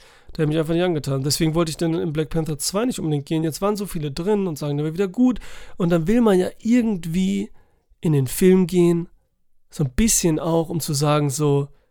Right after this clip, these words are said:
um's zu widerlegen irgendwie, was ja auch voll fies ist. Überleg mal, ich gehe da nur so, ich hab eigentlich keinen Bock.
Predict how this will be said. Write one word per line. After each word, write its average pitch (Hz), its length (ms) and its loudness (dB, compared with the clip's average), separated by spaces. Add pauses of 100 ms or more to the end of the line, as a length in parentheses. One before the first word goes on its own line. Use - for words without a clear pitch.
(680)
um's - 280 2
zu 160 140 0
widerlegen 139 560 0
irgendwie, 254 640 -2 (240)
was - 160 -4
ja - 80 -6
auch 415 80 -4
voll 381 220 0
fies 392 380 -6
ist. 170 380 0 (180)
Überleg 254 340 2
mal, 190 180 4 (460)
ich 175 140 -4
gehe 220 100 2
da 208 100 6
nur 240 200 4
so, 214 340 6
ich 180 140 0
hab 220 120 0
eigentlich 220 240 -2
keinen 285 240 2
Bock. 175 360 0